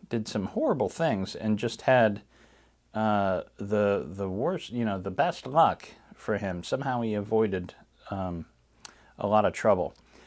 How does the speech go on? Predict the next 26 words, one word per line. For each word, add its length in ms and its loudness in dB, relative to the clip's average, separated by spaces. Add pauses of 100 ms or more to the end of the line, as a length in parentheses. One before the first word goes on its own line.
(140)
Lewis 360 6
is 140 0
the 100 -2
reason, 260 2
by 140 6
the 100 0
way, 200 4
that 120 0
we 140 -2
have 340 4
childproof 640 2
caps 640 -4 (380)
on 260 2
our 220 0
medication 560 -2
now 240 0
and 200 -6
cotton 300 2
balls 400 0 (480)
in 80 -2
our 140 4
Tylenol. 640 8 (1160)
His 140 -12
cause 300 2
of 120 -2
death, 360 4